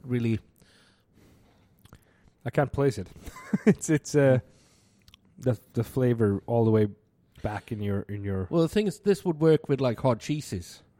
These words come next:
Speaker 2: Oh, yeah, definitely.
Speaker 1: But you want some, like, blackberry marmalade on the side as well or something to, to bring up the sweetness as well.
Speaker 2: Mm. But it's quite dry. Yeah, I like that.
Speaker 1: It's nice. Yeah.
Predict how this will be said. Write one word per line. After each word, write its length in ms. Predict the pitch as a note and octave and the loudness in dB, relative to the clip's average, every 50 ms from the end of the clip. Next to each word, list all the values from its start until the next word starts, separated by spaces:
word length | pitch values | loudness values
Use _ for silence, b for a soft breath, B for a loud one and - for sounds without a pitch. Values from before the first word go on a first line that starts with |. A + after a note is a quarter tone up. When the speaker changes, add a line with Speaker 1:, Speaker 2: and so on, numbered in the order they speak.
| _ _ - | _ _ -12
Speaker 2:
Oh, 120 | F2+ E2+ | -8 -8
yeah, 160 | D#2 F#2 F#2 D2 | -6 -6 -8 -8
definitely. 440 | - F#2 F2+ - - D#2+ D#2 D2+ - _ _ _ _ _ _ _ - | -8 -10 -10 -10 -10 -12 -10 -12 -14 _ _ _ _ _ _ _ 2
Speaker 1:
But 200 | C#3 C3+ - - - C#3+ | 2 2 2 -2 -12 -2
you 220 | C3+ C#3 D3 C#3+ | 2 4 4 4
want 500 | C#3 C3+ C3 D3 D#3+ D#3 D#3+ D3+ - - | 2 2 2 4 4 4 4 0 -6 -10
some, 520 | - - - D3 C#3 C3 B2+ B2+ A#2+ A2+ - _ - | -14 -8 -2 0 0 2 2 0 -2 -4 -6 _ -4
like, 500 | C3 A#2+ A2 G#2 - - - - - - _ b b b b b b b b | -2 0 0 -2 -2 -6 -18 -20 -20 -20 _ b b b b b b b b
blackberry 340 | C3 C3 - - - B2 A#2+ | 0 0 0 0 0 0 2
marmalade 520 | A#2+ C3 C#3 C3+ C3 B2+ A#2+ A2+ G#2+ G#2 | 4 4 4 4 4 4 4 4 4 4
on 140 | G#2+ G#2 G#2 | 2 0 0
the 80 | G#2 F#2+ | -2 -2
side 260 | - B2+ A2+ G#2+ G#2 | 0 0 0 0 -2
as 100 | G2+ - | -2 -2
well 220 | A#2+ A#2+ A#2+ A2 G#2 | 0 0 0 0 -2
or 60 | G2 | -2
something 360 | - - G2+ F#2 - G#2 G2 | -4 -6 -6 -6 -6 -8 -6
to, 180 | - A#2+ A2 G2+ b b b b b b b b | -4 -4 -4 -4 b b b b b b b b
to 80 | C3 | -2
bring 240 | A#2 B2 C3+ C3+ B2 | 0 2 2 2 2
up 140 | A#2+ - - | 0 -4 -4
the 80 | A2+ | -8
sweetness 420 | - - - B2 - - A2+ G2 - | -8 -6 -6 -6 -6 -4 -6 -6 -6
as 120 | G#2 G2 | -6 -6
well. 180 | A#2+ A2 F#2+ - _ _ - | -4 -6 -6 -6 _ _ -12
Speaker 2:
Mm. 240 | G#2+ G2+ G2+ F#2+ E2+ _ _ _ _ _ _ _ _ _ _ _ _ _ _ - | -10 -10 -10 -10 -12 _ _ _ _ _ _ _ _ _ _ _ _ _ _ -8
But 40 | D3 | -8
it's 80 | E3+ | -4
quite 180 | - - - - | 0 0 0 0
dry. 180 | - - G#3+ - - _ - | 0 -2 -4 -6 -8 _ -6
Yeah, 120 | B2 E3 - - | -6 -6 -4 -4
I 140 | B3+ D#3+ D#3+ | -4 -2 0
like 240 | C#3 A#2 D#3 G#3 - | 0 0 -2 -2 -2
that. 80 | F#3+ - | -4 -6
Speaker 1:
It's 100 | - - | -4 -2
nice. 340 | B2+ F3+ F#3 - - - - _ | -2 -2 -2 -4 -8 -14 -14 _
Yeah. 140 | - D#3 G3+ | -4 -4 -4